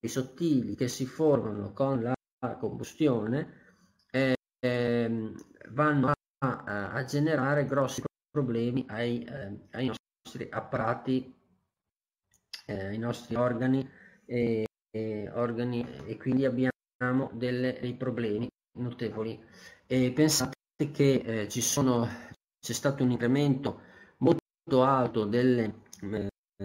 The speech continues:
della mortalità infantile, delle, delle nascite premature e, e via dicendo. Quindi c'è un grosso problema, il problema delle polveri sottili.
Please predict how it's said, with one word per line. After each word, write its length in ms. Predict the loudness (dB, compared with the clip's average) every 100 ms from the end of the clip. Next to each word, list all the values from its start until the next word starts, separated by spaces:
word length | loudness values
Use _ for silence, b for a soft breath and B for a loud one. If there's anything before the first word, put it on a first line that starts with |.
| -2
della 220 | 2 2
mortalità 600 | 2 0 0 -2 0 0
infantile, 800 | 2 -2 -4 0 2 4 4 0 -12 _ B B B
delle, 300 | 4 6 6 6 2 4
delle 360 | 2 4 4
nascite 680 | 4 0 0 0 0 -2 -4
premature 1080 | -4 -4 2 2 2 _ _ -2 0 0 -2
e, 200 | -2 0
e 40 |
via 160 | 0 0
dicendo. 480 | -2 -6 -6 -8
Quindi 560 | 2 2 2 _ 0 0
c'è 100 | 2
un 120 | 2
grosso 360 | 4 2 0 -2
problema, 640 | -2 -4 -4 -4 -6 -8 -12 _ _
il 80 | -6
problema 500 | 0 0 2 0 0
delle 200 | 2 2
polveri 400 | 2 0 0 0
sottili. 440 | -4 -4 -8 -10